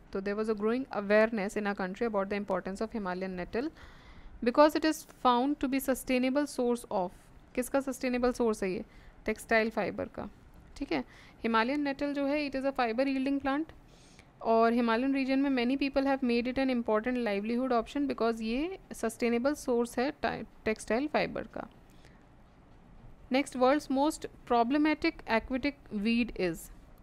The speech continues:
प्रॉब्लमेटिक एक्वेटिक वीड कौन सा है दुनिया का सबसे ज़्यादा? ये है Eichhornia। Among the common aquatic weeds, Eichhornia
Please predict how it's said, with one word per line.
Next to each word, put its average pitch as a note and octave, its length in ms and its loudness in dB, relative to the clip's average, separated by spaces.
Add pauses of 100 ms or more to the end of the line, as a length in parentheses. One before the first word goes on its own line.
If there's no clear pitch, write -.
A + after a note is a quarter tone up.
(500)
प्रॉब्लमेटिक D4+ 600 2
एक्वेटिक C4 400 -2
वीड A3+ 240 -4
कौन F#3 220 -2
सा F#3 140 -4
है F#3 80 -2
दुनिया F#3 280 -6
का F#3 120 -8
सबसे F#3 480 -6
ज़्यादा? F3 400 -4 (680)
ये A3 100 0
है C4 140 -4 (120)
Eichhornia। F#3+ 500 -4 (580)
Among D4+ 240 2
the E4+ 140 2
common C#4+ 300 4
aquatic C4+ 400 -4
weeds, A#3+ 320 -4
Eichhornia A#3+ 460 0